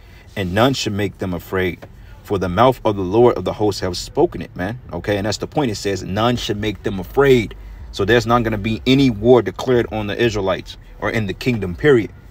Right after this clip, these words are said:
Because that's gonna be a thing that's a past. That's why the scriptures say, "Behold, uh, uh, uh, the first heaven and earth passed away." And,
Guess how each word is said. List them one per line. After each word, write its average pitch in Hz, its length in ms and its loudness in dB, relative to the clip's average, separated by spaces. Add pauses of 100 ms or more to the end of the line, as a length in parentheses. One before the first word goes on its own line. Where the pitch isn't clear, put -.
(420)
Because 101 240 -2
that's 110 180 4
gonna 110 160 -2
be 107 140 -2
a 101 80 2
thing 117 400 0
that's 95 240 -6
a 101 80 -2
past. 110 560 0 (300)
That's 110 240 -2
why 113 100 2
the 98 80 -2
scriptures - 380 -4
say, 110 180 0
"Behold, 107 560 4 (560)
uh, 101 320 4
uh, 95 300 2
uh, 87 220 0
the - 120 -10
first 151 420 0 (360)
heaven 101 260 2
and 98 140 -6
earth 98 200 0
passed 104 320 0
away." 101 300 -4 (1080)
And, 98 320 -8